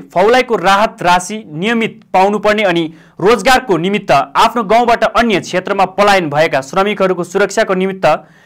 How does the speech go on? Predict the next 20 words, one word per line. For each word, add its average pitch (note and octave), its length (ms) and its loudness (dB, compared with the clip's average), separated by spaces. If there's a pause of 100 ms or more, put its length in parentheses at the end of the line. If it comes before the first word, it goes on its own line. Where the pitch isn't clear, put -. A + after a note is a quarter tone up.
(240)
पनि G#3 220 2
सरकारलाई G#3+ 520 2 (160)
पक्षबाट G#3 520 0 (640)
पहल A3 200 4
गरिदिनुपर्ने E3+ 680 0
माग E3+ 400 0
पनि D3+ 220 -2 (140)
राखेको C#3+ 320 -2
छन्। C3+ 300 -6 (560)
प्रतिनिधि C#4 420 0
टोलीको B3+ 580 -2
मागलाई A3 460 0
लिएर G#3+ 320 0
मन्त्री G#3 380 -2
मन्नाले A3 520 0 (380)
यी A3+ 80 -4
समस्याहरूको C4 640 0
समाधानको A#3+ 600 0
निमित्त F#3+ 340 -6 (420)
सरकार A3+ 460 0